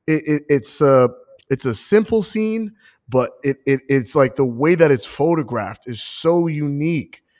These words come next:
you know, like that it, it, it just places you in the perspective of where the car is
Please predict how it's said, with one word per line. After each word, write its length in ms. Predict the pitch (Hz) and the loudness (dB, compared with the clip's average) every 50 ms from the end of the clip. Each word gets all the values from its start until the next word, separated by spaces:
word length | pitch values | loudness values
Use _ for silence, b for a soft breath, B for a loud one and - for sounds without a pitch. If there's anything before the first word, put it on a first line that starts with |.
| _ _ _ _ _ _ _ _ | _ _ _ _ _ _ _ _
you 160 | 135 131 131 | -6 -4 -2
know, 160 | 123 127 131 | 0 0 0
like 260 | 127 123 120 113 104 - | 2 2 0 0 0 -2
that 160 | 131 127 123 - | -2 -4 -2 -4
it, 160 | 139 139 - | -6 -6 -4
it, 180 | 143 139 139 143 - | -4 -4 -4 -2 -4
it 120 | 139 117 | -4 -4
just 360 | - 160 139 - - _ _ | -4 -6 -6 -8 -10 _ _
places 540 | - - 170 170 165 - - 147 135 110 123 | -8 -6 -4 -4 -4 -6 -8 -10 -10 -8 -6
you 200 | 139 143 147 139 | -4 -2 -2 0
in 100 | 131 127 | -2 -2
the 60 | 117 | -4
perspective 680 | - - 131 113 - - _ 139 139 135 - 131 117 110 | -6 -6 -8 -8 -8 -4 _ -2 -2 0 -2 -4 -4 -4
of 120 | 110 92 101 | -6 -6 -6
where 300 | 101 117 131 135 131 123 | -4 -2 0 0 0 -2
the 100 | 107 - | -4 -8
car 320 | - - 127 127 120 - - | -6 -4 -2 -2 -2 -2 -2
is 320 | 127 127 127 117 107 - | -2 0 0 -2 -4 -6